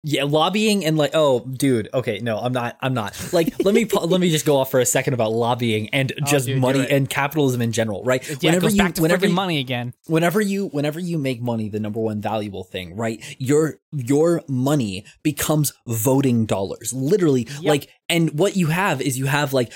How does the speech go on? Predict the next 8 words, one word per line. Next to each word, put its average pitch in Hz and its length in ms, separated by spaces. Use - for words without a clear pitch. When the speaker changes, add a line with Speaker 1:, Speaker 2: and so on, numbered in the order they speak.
Speaker 1:
the 156 220
ultra 170 360
wealthy 131 440
who 156 120
are - 140
able 165 280
to 165 200
change 156 520